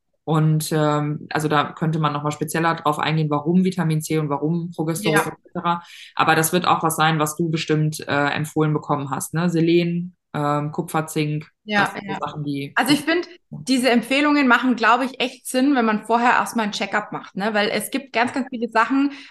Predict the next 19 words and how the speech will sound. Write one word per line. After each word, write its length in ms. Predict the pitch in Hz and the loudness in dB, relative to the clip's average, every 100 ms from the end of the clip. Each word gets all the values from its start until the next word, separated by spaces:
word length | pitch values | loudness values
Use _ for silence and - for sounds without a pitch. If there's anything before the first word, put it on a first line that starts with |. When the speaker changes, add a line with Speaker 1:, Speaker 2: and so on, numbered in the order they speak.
| - | -2
Speaker 2:
ähm, 360 | 208 214 220 - | 2 4 2 -4
gerade 360 | 196 196 226 233 | -2 2 4 2
bestimmte 420 | 214 247 240 233 | -2 -2 -4 -2
Vitamine 460 | 220 220 214 240 233 | -4 -2 2 2 2
sind 160 | 233 226 | 2 2
ja 120 | 185 | 4
wasserlöslich, 720 | 202 - 247 247 254 254 240 | 2 2 0 0 -2 -4 -2
ne? 120 | 220 | -2
Die 80 | 214 | -2
schwemmt's 340 | - 208 233 | 0 0 2
halt 120 | 208 190 | 0 -2
wieder 260 | 196 147 202 | 2 4 4
aus 200 | 269 240 | 4 2
und 160 | 214 | 0
meine 200 | 214 208 | 0 0
Ärztin 300 | 185 220 247 | 0 0 0
hat 80 | 220 | -2
immer 120 | 214 220 | -2 -2
gesagt, 220 | 226 | -4